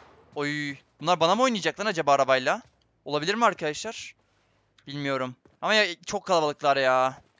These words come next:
Birazcık problem olabilecek gibi duruyor. Bak kulübe şey, e, o da ne oranın? Hangarın sağında biri. Şu kayalıklar var. Okey.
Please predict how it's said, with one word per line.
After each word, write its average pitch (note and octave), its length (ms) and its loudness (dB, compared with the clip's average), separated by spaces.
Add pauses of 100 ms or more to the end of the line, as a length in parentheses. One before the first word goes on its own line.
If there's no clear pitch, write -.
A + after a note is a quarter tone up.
(320)
Birazcık D#3+ 340 -2
problem E3 360 0
olabilecek D#3 480 -2
gibi C#3 160 -8
duruyor. C3+ 520 -4 (300)
Bak C#3 160 -8
kulübe E3 460 -6
şey, D3+ 420 -8 (560)
e, B2+ 60 -6 (180)
o C3+ 140 -2
da F3 60 -4
ne A#3 100 2
oranın? D3+ 280 -2
Hangarın E3+ 380 -2
sağında F3 500 0
biri. E3+ 240 -4 (400)
Şu - 100 -20
kayalıklar D#3+ 540 -2
var. D#3 460 -2 (400)
Okey. F3+ 360 -8